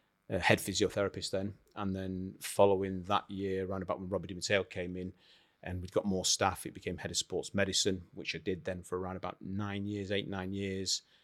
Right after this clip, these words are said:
And then we had a small restructure again when we sort of incorporated sports science, just to sort of improve the continuity, I guess, in what we were doing.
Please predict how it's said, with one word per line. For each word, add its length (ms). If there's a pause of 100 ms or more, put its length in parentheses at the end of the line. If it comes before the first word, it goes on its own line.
(280)
And 120
then 340
we 100
had 80
a 20
small 520
restructure 480
again 360
when 120
we 80
sort 200
of 40
incorporated 540
sports 380
science, 420
just 200
to 60
sort 180
of 40
improve 320
the 60
continuity, 580
I 20
guess, 280
in 80
what 120
we 100
were 100
doing. 340